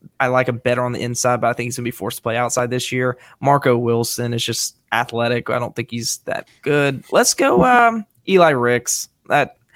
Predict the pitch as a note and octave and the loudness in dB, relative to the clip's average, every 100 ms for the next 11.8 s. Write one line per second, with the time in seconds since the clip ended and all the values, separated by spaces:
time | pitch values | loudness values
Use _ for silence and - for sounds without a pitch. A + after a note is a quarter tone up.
0 | - - - - - - - - - D3+ | -20 -20 -12 -10 -10 -12 -18 -10 -2 -2
1 | D3 - F#3 D#3 E3 E3 C#3+ D3 D#3+ B2+ | 0 2 2 4 2 4 2 -2 -2 -2
2 | B2+ B2 C3 C#3 - C3+ C3 - C3+ C3 | 0 0 0 0 -2 0 0 0 -2 -2
3 | B2+ _ _ _ D#3+ E3 D3 C#3+ C3+ C#3 | -6 _ _ _ 4 4 4 0 -2 -4
4 | B2+ C#3 C3+ C3+ C3 B2+ C3+ C3 C3+ C3+ | -2 0 0 0 -4 -2 -2 -2 -2 -2
5 | C3 D3 C3+ C3 B2+ C3+ C3 - C#3 C3+ | -2 -4 -4 -4 -6 -6 -10 -8 -6 -4
6 | C3+ - _ _ _ - C3+ C#3 C#3 C3 | -6 -10 _ _ _ -2 0 0 -2 0
7 | C#3 B2 B2+ B2+ C3 A#2+ A#2 - B2 A#2+ | 0 0 0 -2 -4 -4 -6 -6 -6 -6
8 | A#2+ - C3 A#2 _ - C#3+ B2 A2+ A#2+ | -6 -4 -4 -4 _ -4 -2 -4 -4 -4
9 | A2+ A#2 A#2 A#2 - A#2 A2+ A2+ A2+ - | -4 -6 -6 -14 -12 -12 -10 -6 -6 -8
10 | G#2+ A2 A2 A2 B2 - A#2 A2+ A2+ G#2 | -12 -10 -12 -14 -16 -8 -6 -4 -6 -6
11 | A#2 - - G#2 - G#2 C#3 - | -6 -8 -10 -10 -8 -8 -8 -10